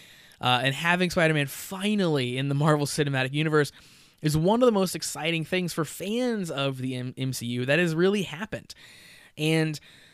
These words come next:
Spider-Man was seemingly going to be a pretty big piece of the M C U going forward,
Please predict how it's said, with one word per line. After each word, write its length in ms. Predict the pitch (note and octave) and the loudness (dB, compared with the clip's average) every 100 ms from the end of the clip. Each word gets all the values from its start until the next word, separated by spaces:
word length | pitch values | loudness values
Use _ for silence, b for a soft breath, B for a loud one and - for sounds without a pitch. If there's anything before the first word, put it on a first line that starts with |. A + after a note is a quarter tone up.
| b b | b b
Spider-Man 680 | - G3 B3+ C#4+ A#3+ G#3+ F#3 | -6 0 2 4 4 4 4
was 180 | D#3+ D3+ | 2 2
seemingly 480 | - D#4+ E4 C#4 | -2 -4 -2 -2
going 220 | G3 G3 F#3+ | 0 0 0
to 60 | |
be 100 | F3+ | 0
a 60 | E3 | 0
pretty 520 | - - B3 B3 A#3 | 0 -4 -4 0 -2
big 380 | D#3+ F3 E3+ D#3+ | 0 0 0 -6
piece 520 | - B3+ G#3+ D#3+ - - b b b b | -8 -4 -4 -2 -6 -10 b b b b
of 240 | E3+ F#3+ F3 | 2 2 0
the 180 | F#3 E3 | 0 0
M 120 | D#3 | 0
C 160 | - | -2
U 400 | C#3+ C3 B2+ C3 B2 | 0 0 0 -2 -2
going 320 | B2 A#2 A#2 | -4 -4 -8
forward, 760 | - - C#4+ D#4 E3 C#3 C3+ | -12 -4 2 4 4 2 -2